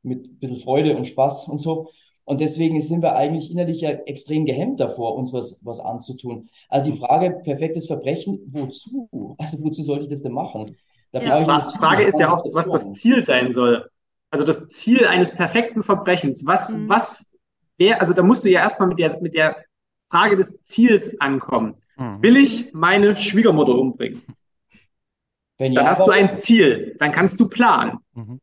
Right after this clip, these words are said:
Speaker 2: Mhm.
Speaker 4: Mhm.
Speaker 3: Will ich im Bode-Museum eine Goldmünze klauen? Will ich ins
Speaker 2: Mhm.
Speaker 3: grüne Gewölbe einbrechen? Dann hast du einen Plan. Und je länger du planst, desto mehr Fallstricke fallen dir auf.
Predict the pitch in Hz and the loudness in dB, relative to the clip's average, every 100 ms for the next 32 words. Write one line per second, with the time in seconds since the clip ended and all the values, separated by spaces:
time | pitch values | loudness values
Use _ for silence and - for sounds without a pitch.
0 | _ 165 135 110 170 254 214 185 175 254 | _ -8 -8 -2 2 4 4 2 4 4
1 | 254 208 196 190 185 170 151 - 240 277 | 6 4 4 4 4 2 0 2 2 4
2 | 214 180 - - 139 - - - _ _ | 4 2 -2 -6 -2 -2 -2 -8 _ _
3 | - 185 190 - - 175 165 - 190 170 | -2 2 2 -2 -8 -4 -4 -2 2 2
4 | 147 180 247 175 151 135 135 123 123 - | 4 4 4 2 0 -2 -2 -4 -6 -12
5 | 160 143 - _ _ _ - 170 170 - | -14 -14 -20 _ _ _ -2 0 0 -4
6 | - 170 - 180 180 190 - 247 202 120 | -4 -4 0 0 2 0 2 2 2 0
7 | 113 _ _ _ _ _ 165 165 165 254 | -6 _ _ _ _ _ -4 2 4 4
8 | 247 220 180 226 247 180 135 - - - | 4 2 0 0 2 2 -2 -6 -16 -20
9 | _ _ _ _ _ _ _ _ _ _ | _ _ _ _ _ _ _ _ _ _
10 | _ _ _ _ _ _ - 160 185 170 | _ _ _ _ _ _ -8 0 2 4
11 | 190 214 - 208 - 214 147 135 135 127 | 4 2 2 2 2 -2 -4 -2 -2 0
12 | 120 - - - | -2 -2 -4 -6